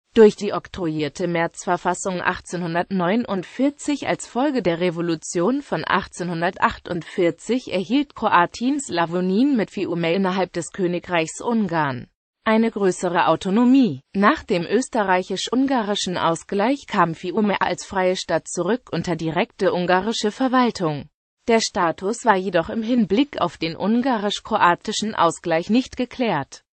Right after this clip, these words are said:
Zwar wurde der Ausgleich von den Ungarn abgeändert und die Stadt,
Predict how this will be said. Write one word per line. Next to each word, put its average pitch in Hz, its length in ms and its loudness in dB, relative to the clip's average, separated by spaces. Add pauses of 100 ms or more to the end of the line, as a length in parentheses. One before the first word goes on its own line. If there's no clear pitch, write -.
(220)
Zwar 226 340 2
wurde 190 220 4
der 156 240 2
Ausgleich 165 480 0
von 175 160 0
den 165 140 0
Ungarn 214 500 0
abgeändert 180 800 -4
und 247 260 -2
die 285 100 -2
Stadt, - 480 -4